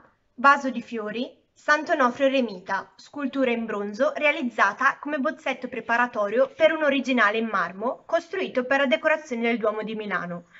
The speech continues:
delle quali solo la scultura sarà visibile nella mostra. Ed i seguenti dipinti di Giuseppe Zannoni, cugino di Ugo Zannoni e presenti entrambi in mostra. Il Buon Samaritano,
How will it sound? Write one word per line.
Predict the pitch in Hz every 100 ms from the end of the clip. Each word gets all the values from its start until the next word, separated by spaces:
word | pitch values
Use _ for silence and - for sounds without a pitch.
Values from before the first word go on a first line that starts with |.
| - -
delle | 254 247
quali | 247 233 190 220 294
solo | - 330 285
la | 247
scultura | - - 294 254 240 254
sarà | - - 311 302
visibile | 302 226 214 220 214
nella | 226 220 208
mostra. | 196 175 - 180 180 - _ _ - - _ _ - _ -
Ed | 294
i | 262
seguenti | - 294 254 240 240
dipinti | 254 - 214 208 233 277
di | 294
Giuseppe | 285 330 247 - 254 254
Zannoni, | 262 240 208 185 185 _ _
cugino | - 262 240 240 277
di | 277
Ugo | 285 226 226
Zannoni | 220 247 226 202 208 226
e | - 320
presenti | 359 254 226 226
entrambi | 302 247 208 214
in | 233
mostra. | 208 180 - 190 185 - - - - _ -
Il | 285
Buon | 233 247 240
Samaritano, | 240 233 226 226 202 190 220 320